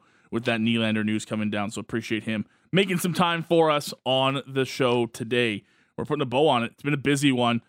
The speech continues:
Uh, Emily Sadler joined us to talk N F L. Cole Schwindt, Wranglers forward, Flames prospect, joined us an hour or two. Justin Cuthbert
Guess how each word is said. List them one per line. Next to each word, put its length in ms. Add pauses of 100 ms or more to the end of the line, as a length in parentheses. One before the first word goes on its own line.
(200)
Uh, 240
Emily 220
Sadler 440
joined 280
us 120
to 60
talk 240
N 160
F 220
L. 200
Cole 260
Schwindt, 500 (320)
Wranglers 480
forward, 440
Flames 360
prospect, 580
joined 240
us 120
an 60
hour 220
or 40
two. 200
Justin 340
Cuthbert 480